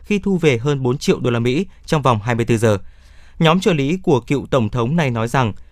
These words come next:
hai mươi lăm phần trăm số tiền tài trợ trên đến từ những người quyên góp lần đầu. Họ cũng đồng thời nhấn mạnh điều đó khẳng định vị thế của ông là người dẫn đầu trong cuộc bầu cử sơ bộ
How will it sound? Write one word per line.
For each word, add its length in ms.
hai 160
mươi 140
lăm 120
phần 140
trăm 200
số 160
tiền 180
tài 160
trợ 220
trên 260
đến 180
từ 100
những 220
người 220
quyên 220
góp 200
lần 120
đầu. 220
Họ 140
cũng 180
đồng 160
thời 160
nhấn 160
mạnh 200
điều 200
đó 200
khẳng 260
định 160
vị 120
thế 200
của 120
ông 220
là 120
người 220
dẫn 180
đầu 180
trong 180
cuộc 160
bầu 160
cử 200
sơ 180
bộ 220